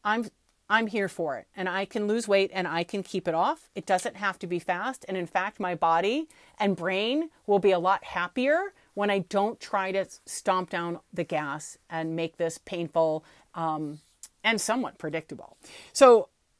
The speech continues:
I hope that was helpful to you. I had so much on my mind about weight loss maintenance, um, and how to actually be in the three percent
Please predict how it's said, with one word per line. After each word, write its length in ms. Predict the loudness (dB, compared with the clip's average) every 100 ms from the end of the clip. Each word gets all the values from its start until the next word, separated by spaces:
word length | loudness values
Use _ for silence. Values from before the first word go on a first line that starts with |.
| _ 4
I 100 | 4
hope 380 | 6 4 4 6
that 240 | 6 6
was 160 | 2 4
helpful 400 | 4 4 0 -2
to 120 | 0
you. 280 | 6 6 6
I 100 | 2
had 300 | 2 0 0
so 280 | 0 0 2
much 540 | 4 4 4 -2 -10 -16 -20 _
on 220 | 0 2 2
my 180 | 0
mind 520 | 0 0 0 0 -2 -2
about 540 | 0 4 4 4 0
weight 240 | 0 0 2
loss 340 | 2 2 -2 _ _
maintenance, 720 | -2 0 0 0 0 0 -4 -6 -20 -20 -4
um, 200 | 0 0
and 140 | 0 -4
how 300 | -2 -2 -2
to 120 | -4 -2
actually 480 | -2 -2 -4 -2 0
be 460 | 0 0 0 -2
in 120 | -4 -4
the 100 | -4
three 260 | -2 -2
percent 540 | -2 -4 0 0 -2